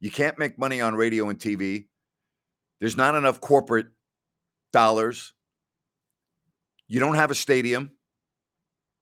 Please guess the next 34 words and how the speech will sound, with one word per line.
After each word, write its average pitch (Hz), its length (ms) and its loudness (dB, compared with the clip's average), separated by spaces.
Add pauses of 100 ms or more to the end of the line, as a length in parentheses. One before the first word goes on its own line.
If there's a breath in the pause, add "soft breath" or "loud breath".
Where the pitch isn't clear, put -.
(560)
I - 40 -12
mean, 123 100 -4
don't, 147 140 -6
don't 165 180 0
talk 170 200 0
to - 80 -8
me 131 160 -4
about, 104 420 2 (320)
you 113 60 -2
know, 117 80 2
where 107 160 0
the 101 80 -2
River 110 240 -2
Cats 92 300 -4
play. 85 240 -4
That's 123 240 -4
a 127 80 -2
minor 120 420 -2
league 117 260 -2
ballpark. 90 500 0
It's - 140 -14
not 127 140 -2
a 117 60 0
major 104 360 -6
league 87 220 -6
ballpark. 80 460 -4 (400 soft breath)
And, 110 260 -2
you - 240 -8
know, 120 60 -2
you, 113 200 0
you 113 240 -12
can't 147 320 -6
change 127 440 -4
it 85 160 -4